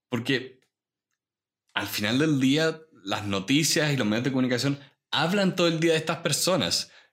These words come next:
Venden la ilusión de que estas personas famosas son amadas, son dignas de ser amadas también. Entonces, creemos que bu-, persiguiendo esta fama y fortuna vamos a ser felices.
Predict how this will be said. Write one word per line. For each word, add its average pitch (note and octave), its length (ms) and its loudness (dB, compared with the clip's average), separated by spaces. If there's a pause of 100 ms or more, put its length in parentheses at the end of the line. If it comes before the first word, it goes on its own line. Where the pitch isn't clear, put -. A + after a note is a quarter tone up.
(560)
Venden C3 1040 2
la A#2 60 4
ilusión E3 1000 2 (320)
de B2 240 -2
que C#3+ 120 0
estas D#3 400 -2
personas D3+ 380 -2
famosas D3 500 -2 (220)
son D#3 340 2
amadas, C#3 600 2
son - 520 2
dignas D3+ 380 2
de D#3+ 100 0
ser D3 180 0
amadas C3 380 0
también. G2+ 420 -2 (380)
Entonces, C#3+ 480 0 (380)
creemos D#3+ 340 0
que F3+ 120 0
bu-, D3+ 200 0
persiguiendo C3+ 420 2
esta D#3 260 -2
fama D3+ 380 0
y E3 40 0
fortuna E3 800 -2 (240)
vamos C#3+ 400 0
a C#3+ 40 0
ser D3 140 0
felices. - 680 -2